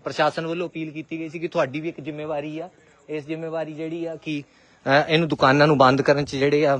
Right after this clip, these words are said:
ਸਾਡਾ ਸਪੋਰਟ ਕਰੋ। ਇਹਨਾਂ ਨੇ ਸੱਤ ਵਜੇ ਇੱਕ ਮੈਸੇਜ ਵੀ ਲਾਇਆ ਸੀ ਕਿ ਦੁਕਾਨਾਂ ਸੱਤ ਵਜੇ ਬੰਦ ਕੀਤੀਆਂ ਜਾਣ।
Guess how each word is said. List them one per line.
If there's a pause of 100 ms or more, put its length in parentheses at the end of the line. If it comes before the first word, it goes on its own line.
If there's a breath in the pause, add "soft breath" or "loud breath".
(160)
ਸਾਡਾ
ਸਪੋਰਟ
ਕਰੋ।
ਇਹਨਾਂ
ਨੇ
ਸੱਤ
ਵਜੇ
ਇੱਕ
ਮੈਸੇਜ
ਵੀ
ਲਾਇਆ
ਸੀ
ਕਿ
ਦੁਕਾਨਾਂ
ਸੱਤ
ਵਜੇ
ਬੰਦ
ਕੀਤੀਆਂ
ਜਾਣ।